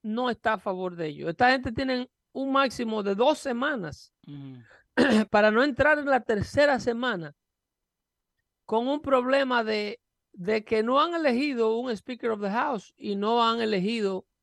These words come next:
Speaker 1: y no se han puesto a trabajar con las cosas que el pueblo americano está esperando por hora,
Speaker 2: Ok.
Speaker 1: que son a quién se le va a dar dinero y a quién no se le va a dar dinero.
Speaker 2: Y
Speaker 1: Dentro de todo esto,
Speaker 2: Sí.
Speaker 1: sin Speaker of the House,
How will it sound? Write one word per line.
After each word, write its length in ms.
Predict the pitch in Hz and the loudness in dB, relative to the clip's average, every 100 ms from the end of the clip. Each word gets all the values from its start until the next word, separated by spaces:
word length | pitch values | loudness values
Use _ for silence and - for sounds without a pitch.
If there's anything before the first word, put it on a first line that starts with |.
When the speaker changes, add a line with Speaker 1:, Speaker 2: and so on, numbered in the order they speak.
| _ _ _ _ | _ _ _ _
Speaker 1:
y 140 | 220 220 | -4 0
no 160 | 240 | 0
se 120 | 226 254 | 2 0
han 100 | 214 | 2
puesto 480 | 247 233 - 214 - | 2 2 0 -2 0
a 140 | 202 185 | -2 0
trabajar 480 | 196 190 185 220 | -2 0 0 -2
con 240 | 214 208 196 | -4 -8 -6
las 140 | 180 | -8
cosas 340 | - 226 214 220 | -6 -6 -6 -6
que 100 | 196 | -6
el 80 | 180 | -6
pueblo 340 | - 262 247 | 0 0 2
americano 460 | 208 196 185 190 185 | -2 -4 -4 -4 -4
está 160 | - | -6
esperando 480 | 180 180 165 170 165 | -8 -4 -4 -4 -6
por 200 | 160 165 | -4 -2
hora, 300 | 170 165 151 _ _ _ - | -2 -4 -8 _ _ _ -20
Speaker 2:
Ok. 420 | 139 - 127 113 | -20 -16 -18 -4
Speaker 1:
que 160 | 180 170 | -2 -2
son 520 | - 214 220 226 214 _ _ _ _ _ | 0 2 2 0 -6 _ _ _ _ _
a 180 | 196 190 | -2 -2
quién 360 | - 269 320 311 | -2 2 2 4
se 140 | 302 | 4
le 100 | 285 | 6
va 140 | 269 | 6
a 40 | 277 | 6
dar 160 | 269 | 4
dinero 420 | 247 254 311 320 277 | 2 -2 -2 -2 0
y 40 | |
a 80 | 220 | -2
quién 320 | - 254 247 | -2 -2 -2
no 140 | 247 277 | -4 -6
se 160 | - | -4
le 100 | 247 | -2
va 100 | 214 | 0
a 40 | 214 | 0
dar 120 | 214 | 0
dinero. 440 | 208 190 156 139 - _ _ _ _ _ | -4 -6 -8 -12 -20 _ _ _ _ _
Speaker 2:
Y 40 | 208 | 2
Speaker 1:
Dentro 320 | 247 226 240 | 2 4 4
de 80 | 226 | 4
todo 420 | 277 330 370 349 | 4 4 4 4
esto, 480 | 311 - - 214 - _ _ | 4 2 -4 -8 -8 _ _
Speaker 2:
Sí. 160 | 277 | -8
Speaker 1:
sin 220 | 269 370 339 | -2 -2 -2
Speaker 400 | 233 277 247 262 | -4 -8 -4 -4
of 100 | 226 | -2
the 100 | 214 | -2
House, 400 | 190 165 156 - | -2 -4 -6 -14